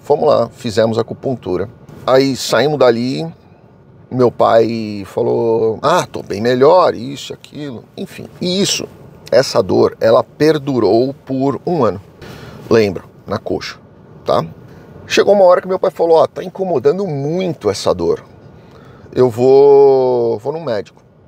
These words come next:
E eu fui com ele num ortopedista, não me lembro o nome dele agora, mas muito bom o cara,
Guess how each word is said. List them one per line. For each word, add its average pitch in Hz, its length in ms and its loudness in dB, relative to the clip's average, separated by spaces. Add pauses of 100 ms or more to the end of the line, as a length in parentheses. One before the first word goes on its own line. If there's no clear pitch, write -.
(160)
E 190 60 -6
eu 214 80 4
fui 170 180 -6
com 160 240 -2
ele 135 360 2 (200)
num 131 380 -2
ortopedista, 139 840 -4 (380)
não 139 140 0
me 123 100 -2
lembro 110 200 0
o 107 60 -2
nome 98 140 -4
dele 82 180 -4
agora, 87 320 -2 (400)
mas 123 320 -2
muito 139 240 -4
bom 113 140 0
o 117 40 -6
cara, - 280 -2